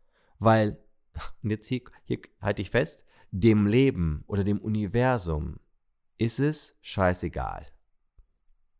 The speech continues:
Also wenn du dir vorstellst, jemand, das Leben an sich guckt, guckt aus dem Universum auf dein Leben. Ganz ehrlich, das juckt doch keinen, ob du jetzt schlecht gelaunt oder gut gelaunt Auto fährst. Also,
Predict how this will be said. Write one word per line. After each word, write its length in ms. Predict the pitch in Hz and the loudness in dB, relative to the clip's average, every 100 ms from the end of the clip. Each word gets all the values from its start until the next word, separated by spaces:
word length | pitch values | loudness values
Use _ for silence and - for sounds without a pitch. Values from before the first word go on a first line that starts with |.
| _ _ _ - | _ _ _ 0
Also 260 | 110 107 101 | 2 2 2
wenn 120 | 110 | 0
du 60 | |
dir 120 | 90 87 | 0 -2
vorstellst, 760 | 139 165 - 170 165 - - _ - - _ | -2 -4 -4 -6 -6 -8 -18 _ -20 -20 _
jemand, 640 | - 113 113 107 107 - - | 0 2 2 0 -2 -10 -18
das 340 | - 95 98 - | -10 -6 -6 -2
Leben 260 | 135 156 | -2 -2
an 140 | - 107 | -4 -6
sich 280 | 104 - - | -6 -8 -6
guckt, 340 | 139 - - _ _ _ _ _ | -6 -6 -20 _ _ _ _ _
guckt 280 | - 120 - - | -6 -6 -6 0
aus 240 | 120 127 | 0 0
dem 140 | 120 | -6
Universum 640 | 117 113 95 113 123 123 120 - | -4 -4 -2 -2 -2 -4 -10 -4
auf 220 | 104 - | -6 -4
dein 280 | 110 107 98 | -4 -2 -2
Leben. 500 | 92 87 78 73 76 _ _ _ _ _ _ _ _ | -2 -2 -4 -8 -10 _ _ _ _ _ _ _ _
Ganz 180 | 127 135 | -2 0
ehrlich, 240 | 127 139 | 0 -2
das 180 | - 120 | -2 0
juckt 240 | 185 185 135 | 0 0 -4
doch 160 | 113 | -2
keinen, 300 | - 104 98 | -2 -2 -2
ob 220 | 98 - | -4 -10
du 80 | - | -4
jetzt 220 | 104 95 | 0 0
schlecht 280 | - 92 - | -2 -4 -4
gelaunt 280 | 135 135 135 | 0 0 0
oder 100 | 131 | -2
gut 220 | 147 156 | -2 -2
gelaunt 320 | 101 92 85 | 0 2 0
Auto 240 | - 82 76 | -4 -8 -10
fährst. 480 | - 78 78 - - | -10 -8 -8 -12 -6
Also, 420 | 98 98 92 | -2 -2 -4